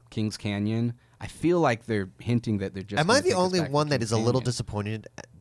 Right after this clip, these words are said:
Speaker 2: at the idea of the labs? I don't know. I don't. Maybe it'll be great, but I don't feel like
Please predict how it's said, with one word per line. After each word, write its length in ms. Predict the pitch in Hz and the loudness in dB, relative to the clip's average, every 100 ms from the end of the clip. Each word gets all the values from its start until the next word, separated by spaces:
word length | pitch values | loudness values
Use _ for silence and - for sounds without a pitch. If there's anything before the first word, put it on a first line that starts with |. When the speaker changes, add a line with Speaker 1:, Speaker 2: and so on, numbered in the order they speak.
| - - - | -20 -18 -6
Speaker 2:
at 140 | 104 | -4
the 100 | - 101 | 0 0
idea 300 | 95 95 92 | 0 0 0
of 120 | 90 | -2
the 80 | 98 | -2
labs? 500 | 98 101 117 - - | 0 0 -2 -6 -6
I 80 | 120 | -4
don't 340 | 127 139 143 | 0 2 2
know. 440 | 120 135 131 127 120 - - - | 2 2 4 2 0 -8 -20 -8
I 80 | - | -4
don't. 420 | 143 - 135 151 - _ _ _ _ _ _ _ - - - | -2 2 4 4 -2 _ _ _ _ _ _ _ -20 -16 -4
Maybe 260 | 143 147 165 | 4 6 8
it'll 140 | 160 | 6
be 80 | 135 | 4
great, 500 | 117 113 101 - - - - | 4 4 2 -4 -18 -12 0
but 100 | 120 | 4
I 100 | 123 | 4
don't 280 | 127 139 127 | 4 2 0
feel 300 | - 139 127 | 2 4 4
like 480 | 117 110 - - | 4 4 0 -18